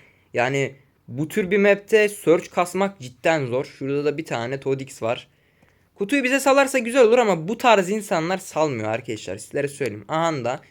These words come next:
böyle YouTube'dan izlemiş baba. Zıplamayı deniyor. Güzel kaçtı. İşime gelir.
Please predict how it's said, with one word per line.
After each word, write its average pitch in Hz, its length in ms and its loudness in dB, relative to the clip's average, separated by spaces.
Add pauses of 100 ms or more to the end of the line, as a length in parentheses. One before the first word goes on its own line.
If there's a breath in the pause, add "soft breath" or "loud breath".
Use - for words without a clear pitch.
(360 soft breath)
böyle 220 120 -4
YouTube'dan 220 420 2
izlemiş 202 400 0
baba. 143 340 2 (200)
Zıplamayı 240 480 0
deniyor. 131 240 2
Güzel 151 240 -2
kaçtı. 156 460 -8 (640)
İşime 294 320 -8
gelir. 131 420 -6